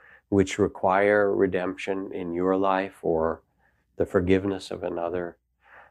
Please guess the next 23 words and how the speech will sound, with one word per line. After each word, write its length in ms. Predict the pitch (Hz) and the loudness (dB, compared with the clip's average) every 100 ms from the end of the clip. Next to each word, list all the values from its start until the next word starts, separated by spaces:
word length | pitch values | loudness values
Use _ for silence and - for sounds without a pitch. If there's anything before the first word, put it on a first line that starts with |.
| - | 2
those 300 | 107 113 113 | 6 8 6
turn 360 | - 127 123 120 | 4 6 6 6
into 260 | 113 113 | 2 2
the 140 | 104 98 | 0 0
places 540 | 107 101 98 104 95 _ _ _ | 2 2 0 -6 -6 _ _ _
where 120 | 104 | 6
you 160 | 101 98 | 6 4
bring 360 | 95 101 98 | 6 6 6
the 100 | 90 | 0
tea 480 | 90 - 127 117 98 | -4 -2 4 6 6
that 140 | 87 85 | 2 0
you've 220 | 82 78 | -4 -6
made 380 | 80 80 73 78 | -8 -6 -6 -6
of 160 | 82 | -2
loving 340 | 87 82 90 95 | -2 -2 -6 -8
awareness, 840 | 95 82 87 - - - - - _ _ _ _ - - - | -10 -10 -10 -12 -18 -20 -20 -20 _ _ _ _ -20 -20 -4
where 120 | 92 | 0
you 160 | 92 92 | 2 0
bring 360 | 87 95 90 | 2 2 2
this 160 | 90 87 | -2 -4
capacity 840 | - - 98 92 101 - 87 80 | -8 -4 2 2 2 0 -2 -4
to 180 | 78 87 | -4 -6
be 420 | 82 85 82 82 | -2 -2 -2 -6